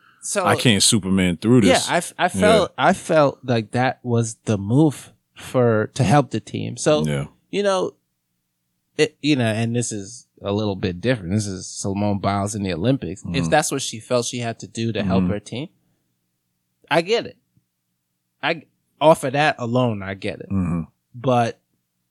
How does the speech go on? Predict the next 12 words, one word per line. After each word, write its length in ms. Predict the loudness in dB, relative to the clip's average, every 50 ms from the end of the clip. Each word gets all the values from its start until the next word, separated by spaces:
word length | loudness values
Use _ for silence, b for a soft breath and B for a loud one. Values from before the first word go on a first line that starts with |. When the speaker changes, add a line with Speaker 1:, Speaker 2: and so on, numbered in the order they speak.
| _ _ _ _ _ _ _ _
Speaker 1:
for 280 | -12 -6 0 2 2 2
her, 580 | 2 4 4 4 4 4 2 2 0 -2 -4 -8 -18 _ _ _ _ _ _ _ _ _ _ _ _ _ _ _ -4
if 160 | -4 -2 0
it's 280 | 0 -2 -2 -2 -8 -8 _
in, 280 | -4 -4 -2 -2 -2 -4 -4 -4
in 160 | -2 0 0
the 80 | 0 0
head 360 | 0 2 2 2 2 0 -2
versus, 760 | -2 0 0 0 0 -2 -4 -6 -6 -6 -8 -10 -10 -12 -12 _ -12
um, 460 | -10 -8 -8 -6 -6 -8 -8 -10 -14 -16 _ _ _
physical, 560 | -4 -4 -2 -2 -2 -4 -2 -2 -2 -2 0 0
Speaker 2:
Mm-hmm. 300 | 2 4 4 4 4